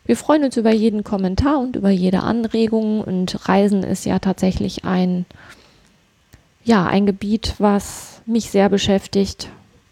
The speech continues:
Es gibt so viele schöne Möglichkeiten, die Welt zu bereisen oder auch nur die ei-, vor der eigenen Haustüre. Da bin ich gespannt auf Ideen und Anregungen von euch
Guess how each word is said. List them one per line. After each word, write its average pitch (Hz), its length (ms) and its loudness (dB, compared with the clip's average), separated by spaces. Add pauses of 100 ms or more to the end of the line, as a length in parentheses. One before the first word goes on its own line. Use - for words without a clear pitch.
(1040)
Es 220 120 -14
gibt - 180 -4
so 202 80 -2
viele 196 320 0
schöne 202 560 0
Möglichkeiten, 202 1000 0 (960)
die 202 140 -4
Welt 196 280 4
zu - 240 -8
bereisen 190 600 0 (420)
oder 196 320 0
auch - 200 -4
nur 196 480 0
die 233 220 -4
ei-, 190 360 0
vor 214 180 2
der 208 120 2
eigenen 202 440 2
Haustüre. 202 760 0 (800)
Da 202 260 0
bin 196 200 -2
ich - 320 -4
gespannt 240 680 -2
auf - 460 -2 (260)
Ideen 262 480 2
und 220 220 -2
Anregungen 220 560 0
von 202 240 -2
euch 196 420 0